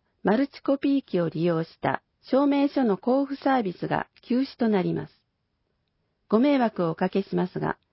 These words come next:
ご理解とご協力をお願いします。時、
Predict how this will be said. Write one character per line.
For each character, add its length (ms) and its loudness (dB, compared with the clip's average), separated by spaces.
ご 100 2
理 100 -2
解 240 -4
と 240 -4
ご 120 -2
協 260 0
力 280 0
を 40 2
お 80 2
願 280 4
い 60 -4
し 160 -10
ま 140 -6
す。 40 -20
時、 340 -4